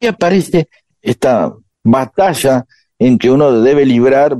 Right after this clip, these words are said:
por sacarse ese complejo de periferia, en el cual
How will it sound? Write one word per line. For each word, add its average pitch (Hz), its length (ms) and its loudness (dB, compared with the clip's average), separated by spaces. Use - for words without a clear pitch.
por 107 200 -2
sacarse 139 680 -4
ese 120 180 -4
complejo 113 520 0
de 101 120 0
periferia, 82 720 -2
en 90 80 -2
el 104 100 0
cual 147 340 0